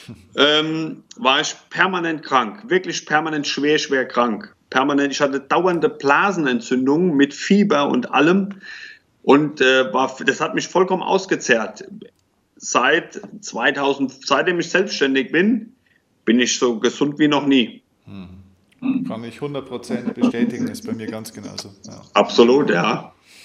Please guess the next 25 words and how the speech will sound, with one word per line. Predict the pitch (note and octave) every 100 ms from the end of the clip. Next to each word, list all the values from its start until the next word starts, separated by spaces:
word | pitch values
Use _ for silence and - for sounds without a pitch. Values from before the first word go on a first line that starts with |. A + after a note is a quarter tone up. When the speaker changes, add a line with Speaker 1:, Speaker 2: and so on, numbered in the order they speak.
| - _ -
Speaker 1:
Absolut, | - - - F#2+ F2+
Speaker 2:
Sehr | - C3
Speaker 1:
ja. |
Speaker 2:
geil. | C#3 C#3+ C#3+ G#2+ G#2+ - - _ _ _ _ _ -
Timo, | F3 G3 C3+
ich | A2+ B2+
sag | D#3 D3+
vielen | - F3 F#3+
herzlichen | E3 D#3+ E3 E3 C#3+
Dank. | C3+ C#3 D#3 -
Da | C#3
war | B2+ C3 C3 A#2+ - - _ _ -
unglaublich | E3 E3+ D3+ C#3 C3+ C#3
viel | - C#3
dabei | A#2+ B2 A2 A#2
für | A#2 B2+
unsere | A2+ A#2 B2+ A#2
Hörer. | A#2 A#2+ C3 C3+ -
Und | G#2+ A2 A2+
ich | -
hoffe, | A#2+ A2
Speaker 1:
Das |
Speaker 2:
dass, | B2
Speaker 1:
freut | A2 A2+ A2
mich. | G#2 G2+